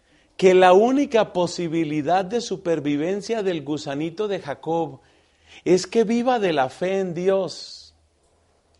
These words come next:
que por decirlo de alguna manera, su autoridad moral y su superioridad espiritual sean su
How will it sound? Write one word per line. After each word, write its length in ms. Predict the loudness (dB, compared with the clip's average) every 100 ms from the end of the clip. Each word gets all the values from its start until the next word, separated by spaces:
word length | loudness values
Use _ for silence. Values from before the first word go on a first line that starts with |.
| _ _ _ _ _ _ _ 0
que 140 | 0
por 240 | 2 0
decirlo 480 | 0 -2 -2 -2 2
de 80 | 2
alguna 320 | 2 0 -2
manera, 640 | -2 -2 -2 -2 -4 -8 -16 _ _ _ _ -10
su 280 | 2 6
autoridad 920 | 8 8 6 4 2 4 4 4 4 -2
moral 680 | -2 2 4 4 0 -6 -10
y 100 | -8
su 160 | -6
superioridad 920 | -4 -4 -2 0 2 2 2 2 2
espiritual 1040 | 0 -4 -6 -6 -6 -2 0 2 2 -2 -10 _ _ _ _ _ _ _ _ -14
sean 640 | 2 6 6 4 -2 -6
su 580 | -6 0 0 0 -4